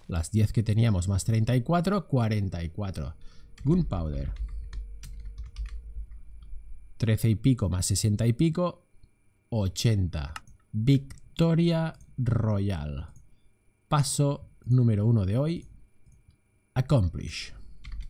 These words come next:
Ahora mismo vamos a hacernos unas cuantas patatas más y ya que estamos, si cogemos las factory y miramos el primer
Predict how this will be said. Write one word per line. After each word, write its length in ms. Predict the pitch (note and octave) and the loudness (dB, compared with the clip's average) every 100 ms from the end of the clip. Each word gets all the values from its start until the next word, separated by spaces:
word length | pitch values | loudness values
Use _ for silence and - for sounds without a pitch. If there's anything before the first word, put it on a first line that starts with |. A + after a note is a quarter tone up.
| - - - - - - - - - | -12 -14 -14 -16 -16 -16 -18 -20 -12
Ahora 340 | G#2 G#2+ G2 F#2+ | -4 0 0 2
mismo 1000 | C#3+ D3+ A#2+ C3+ D3+ D#3+ E3 E3 E3+ D3 - - - _ _ D#3+ | 4 4 4 4 4 0 0 -2 -2 -2 -4 -20 -20 _ _ -6
vamos 300 | A2+ F#2+ F#2+ | -2 -2 -2
a 60 | F2+ | -2
hacernos 760 | G#2+ G#2+ A2+ A#2 - - - - - - - - - - - - - - - - - - _ - | 0 0 0 0 -2 -6 -8 -10 -10 -8 -4 -4 -2 -6 -4 -10 -10 -16 -18 -20 -20 -20 _ -2
unas 320 | A#2+ G2+ - | 0 0 -2
cuantas 460 | A#2+ G#2 - F2+ - | 0 0 0 -6 -6
patatas 600 | - F2 A#2 F#2 E2+ G2+ | -6 -4 -4 -4 -2 0
más 640 | A#2 F#2 C3+ D3 - - - - | 0 0 -4 -6 -10 -12 -14 -12
y 680 | G3 G#3+ D#3+ A2 C#3+ A3+ C4+ - - - - - | -2 2 4 2 0 -2 -6 -14 -16 -16 -12 -4
ya 240 | A#2+ A2 | 0 0
que 100 | F#2+ | -2
estamos, 760 | - - C#3 E2 E2 - - - - - - - - - - - - _ _ _ _ _ _ _ - - - - - - - - - - - - - - - - - - - - | -6 -4 -2 -2 -4 -8 -12 -16 -18 -18 -20 -20 -20 -20 -20 -20 -20 _ _ _ _ _ _ _ -14 -14 -14 -10 -10 -10 -14 -16 -16 -16 -16 -18 -20 -20 -18 -16 -14 -14 -14 -14
si 260 | - A#2+ | -6 -4
cogemos 440 | - G2 A#2 G2+ G2 | -2 0 2 2 0
las 300 | F#2+ - - | -2 -6 -4
factory 880 | A#2 - - A#2 A#2 B2 B2+ C3 - | -4 -4 0 2 4 4 4 2 0
y 100 | G2+ | 0
miramos 520 | G2 G2+ G2 G2+ - - | 2 0 0 -2 -4 -4
el 180 | G2 | -4
primer 560 | - G2 F#2+ G#2 F#2+ | 0 0 2 0 -2